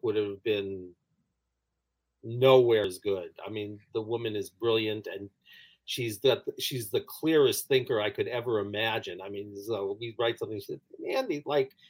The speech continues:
this doesn't make sense." And I'd look at it and say,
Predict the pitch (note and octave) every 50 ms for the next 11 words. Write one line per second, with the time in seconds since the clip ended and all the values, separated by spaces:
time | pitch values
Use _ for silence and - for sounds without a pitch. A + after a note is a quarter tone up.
0 | _ _ - A3+ A3 - B3+ G#3 - G#3+ G3+ G3+ G#3 G3+ - - - A#3 A#3+ G#3
1 | C#3+ G2+ - - - - - _ _ _ - G#2+ G#2+ A2 G#2+ G2+ A#2 A#2+ - -
2 | A#2 G#2+ G#2+ G#2+ G2+ G2 G#2+ G2 G2 G2